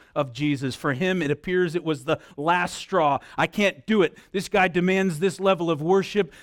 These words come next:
this wastefulness. Oh, what this money could do for me." And so the longing of his flesh causes him to depart. And then verse seventeen, "On the first day of the festival of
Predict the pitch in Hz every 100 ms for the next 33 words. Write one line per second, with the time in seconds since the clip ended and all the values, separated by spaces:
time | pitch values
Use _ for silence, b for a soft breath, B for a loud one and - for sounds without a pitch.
0 | B 180 175 147 143 190 202 190 - 202
1 | 202 196 196 - B 190 196 190 180 170
2 | 180 185 196 185 190 151 175 196 196 -
3 | 165 165 190 190 208 202 B B B B
4 | B B - 165 180 160 156 151 170 185
5 | 190 180 175 156 151 - 156 151 135 -
6 | - 131 127 117 127 113 - 120 104 -
7 | _ - 107 - 101 98 - _ _ _
8 | _ _ _ _ 139 143 170 165 143 151
9 | - 156 143 - 180 165 - _ _ _
10 | _ _ _ - 156 160 - 190 180 160
11 | 147 165 165 151 143 - 165 - - 147
12 | 151 143 143